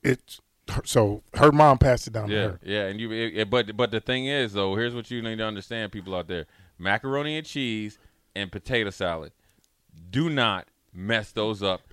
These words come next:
Speaker 1: <laughs>
Speaker 2: Any holiday, any barbecue, anytime.
Speaker 1: Anytime.
Speaker 2: Because let me tell you something.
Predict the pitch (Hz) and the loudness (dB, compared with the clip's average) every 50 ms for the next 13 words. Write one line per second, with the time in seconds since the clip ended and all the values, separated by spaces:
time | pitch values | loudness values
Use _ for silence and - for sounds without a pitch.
0 | - - - - - - - 127 147 175 185 175 160 156 160 160 160 151 147 147 | 6 8 8 8 6 -2 0 0 0 2 0 0 2 4 4 4 4 4 2 2
1 | 139 143 139 139 135 135 139 139 - _ _ _ - _ - 117 139 170 196 208 | 2 4 4 4 4 2 -2 -4 -12 _ _ _ -14 _ -2 -2 0 0 -2 -2
2 | 175 160 165 165 160 156 147 151 147 151 160 156 147 147 143 143 139 139 135 - | 4 6 8 8 8 6 4 0 -4 -4 -2 0 0 2 2 0 -2 -2 -6 -10
3 | - - _ _ _ _ _ 123 143 175 202 214 208 185 - 180 160 156 151 143 | -20 -20 _ _ _ _ _ -2 0 0 0 0 -4 -2 0 0 2 2 2 6
4 | 143 151 143 135 135 131 170 156 123 117 117 110 101 92 - 147 131 120 131 147 | 8 8 10 10 8 6 6 6 6 6 6 4 0 -2 -4 -4 -4 -2 -2 -2
5 | 156 165 165 151 175 165 165 147 - - 135 120 104 87 85 | -2 -2 -2 0 0 0 0 0 -2 -2 -4 -4 -4 -6 -12